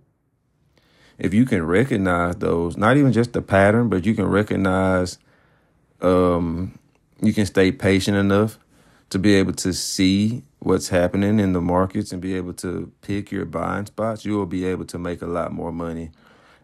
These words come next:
as, as opposed to dollar cost averaging right now. Right now is not, dollar cost averaging is phenomenal for whoever is, that's their investing style. If that's your investing style, you continue to do it.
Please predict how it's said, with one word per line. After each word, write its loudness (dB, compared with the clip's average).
as, -6
as -6
opposed -6
to -8
dollar -4
cost -8
averaging -8
right -8
now. -8
Right -4
now -6
is -10
not, -8
dollar 4
cost 2
averaging 4
is -2
phenomenal 2
for -2
whoever 0
is, 0
that's 2
their 4
investing 2
style. 0
If -6
that's 4
your 4
investing 2
style, 2
you 2
continue -2
to 0
do 0
it. -4